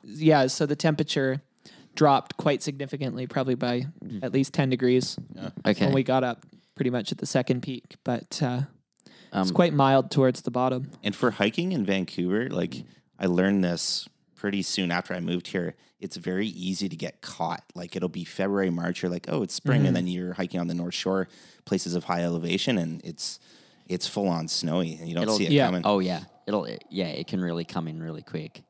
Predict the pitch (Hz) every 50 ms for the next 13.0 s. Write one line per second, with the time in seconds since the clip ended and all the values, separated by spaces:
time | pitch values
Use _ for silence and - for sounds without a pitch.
0 | _ _ _ _ - 127 123 92 131 131 - _ _ _ _ 90 85 - - -
1 | 76 80 - - 71 71 - - _ _ _ _ _ _ _ _ _ _ - 104
2 | 101 95 92 82 67 - 78 104 113 104 87 76 92 101 95 - _ - 98 95
3 | 95 87 90 85 87 87 85 85 85 85 87 - 78 87 85 85 - - 82 82
4 | 175 - - - 175 - - - - - 196 208 - 175 - - 82 82 85 -
5 | 110 113 98 92 85 82 85 92 - - - 127 120 95 87 92 - - - 104
6 | 98 - - 113 113 120 123 123 123 - 92 87 82 80 - 101 127 165 180 170
7 | 143 110 104 - - - - - - 92 87 - - 82 82 - - - 120 123
8 | 120 110 101 101 95 - 85 85 82 82 - - 92 87 87 - - - - -
9 | - - - _ _ _ _ _ _ _ _ _ - - _ _ _ _ _ -
10 | - - - - - - 143 151 107 107 107 101 92 - - - - - - -
11 | _ - 123 120 127 127 - - 120 - - 107 - - 95 87 - - 90 92
12 | 90 90 87 87 90 90 87 85 85 82 - - 92 92 76 - - - - -